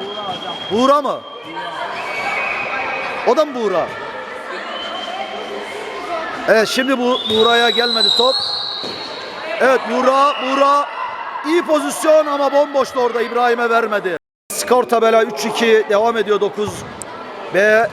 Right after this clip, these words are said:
Speaker 2: Evet, kaçırdı orada. Evet, inanılmaz bir bomboş kaçırdı Emirhan. Emirhan Kök. Emirhan hayatının pozisyonunu harcadı orada. Cömertçe harcadı. Ama onun da yapacağı bir şey yok. Beklemiyordu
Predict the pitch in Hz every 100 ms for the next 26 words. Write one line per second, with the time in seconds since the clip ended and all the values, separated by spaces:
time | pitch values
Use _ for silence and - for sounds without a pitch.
0 | - - 740 855 855 784 - 339 - 381
1 | 381 - - - - - - - 240 233
2 | 208 - 165 - 226 220 220 208 202 185
3 | 190 214 202 208 214 220 247 226 214 196
4 | - - - - 247 285 277 254 - 233
5 | 254 233 233 226 220 240 208 - - -
6 | - 226 254 254 240 277 - 269 262 -
7 | - - - - - - - 269 285 -
8 | - - - 196 240 285 269 285 269 220
9 | 214 262 269 269 294 302 277 233 233 240
10 | 262 254 262 247 233 233 226 220 214 220
11 | 226 247 277 - 247 220 202 208 233 247
12 | - - - - - - 240 247 254 240
13 | 226 220 220 220 208 214 208 202 175 -
14 | - - - - 220 - 302 294 254